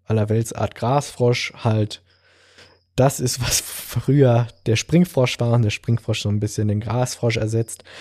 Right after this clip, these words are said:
Das ist aber Mutmaßung. Also, ne, das, das ist, äh, überhaupt nicht, ah, ne, das wäre jetzt meine Einschätzung,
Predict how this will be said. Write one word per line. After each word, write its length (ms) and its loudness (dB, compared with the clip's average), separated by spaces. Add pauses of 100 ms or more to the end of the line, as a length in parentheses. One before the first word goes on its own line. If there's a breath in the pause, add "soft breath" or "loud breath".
(340 loud breath)
Das 160 6
ist 180 4
aber 240 6
Mutmaßung. 760 2
Also, 200 2
ne, 200 4
das, 200 -10
das 240 -4
ist, 300 -4
äh, 200 0 (100)
überhaupt 400 0
nicht, 260 -2
ah, 200 2
ne, 280 2 (720)
das 200 -8
wäre 140 2
jetzt 200 -4
meine 340 2
Einschätzung, 720 0